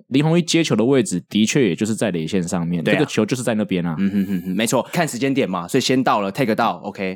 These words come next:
Speaker 1: 对，
Speaker 2: out。
Speaker 1: 球先到，out 没有什么问题。
Speaker 2: 但是呢，
Speaker 1: 但是
Speaker 2: 以我们上周记者会的说法啦，我们二马秘书长有说到，哦，绝对不能先左脚跪，要先右脚跪，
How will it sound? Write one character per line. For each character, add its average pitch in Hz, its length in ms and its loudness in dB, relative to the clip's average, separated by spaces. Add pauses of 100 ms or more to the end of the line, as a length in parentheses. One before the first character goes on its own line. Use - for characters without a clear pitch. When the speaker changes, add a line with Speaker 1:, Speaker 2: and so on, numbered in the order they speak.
Speaker 1:
对， 104 120 0
Speaker 2:
out。 107 140 2
Speaker 1:
球 107 120 2
先 113 180 2
到， 107 300 0
out 107 200 0 (100)
没 98 100 2
有 104 60 2
什 98 80 -2
么 87 60 0
问 95 160 -2
题。 85 180 -8
Speaker 2:
但 202 240 2
是 208 300 0
呢， 180 340 0 (100)
Speaker 1:
但 - 120 -2
是 156 60 4
Speaker 2:
以 170 40 6
我 180 80 6
们 151 160 2
上 165 280 2
周 165 180 2
记 175 200 0
者 120 200 2
会 151 140 2
的 135 100 0
说 143 220 2
法 120 200 0
啦， 90 300 -4
我 139 120 2
们 151 140 2
二 180 200 2
马 110 380 2 (100)
秘 143 140 2
书 139 160 4
长 123 140 2
有 95 80 0
说 110 200 0
到， 104 180 2 (380)
哦， 87 180 -6 (560)
绝 127 80 4
对 131 80 4
不 131 80 2
能 123 160 4
先 123 260 2
左 107 180 2
脚 95 180 0
跪， 90 180 -2
要 110 100 0
先 113 240 0
右 147 200 4
脚 82 220 -4
跪， 101 220 0